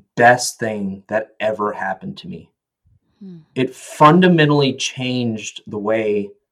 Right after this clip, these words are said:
Speaker 1: that I looked at the world, that I approached the world. And it wasn't an overnight type of thing. I didn't have this epiphany moment.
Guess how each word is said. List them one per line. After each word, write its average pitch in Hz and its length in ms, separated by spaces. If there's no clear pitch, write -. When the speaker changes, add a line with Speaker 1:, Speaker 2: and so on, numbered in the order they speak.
Speaker 1:
that 110 220
I 107 200
looked 113 420
at 151 80
the 151 100
world, 147 520
that 110 120
I 104 80
approached 123 560
the 127 80
world. 123 520
And 107 640
it 143 220
wasn't 170 500
an 151 220
overnight 131 960
type 113 280
of 104 140
thing. 101 300
I 104 60
didn't 151 220
have 127 280
this 113 200
epiphany 117 580
moment. 98 400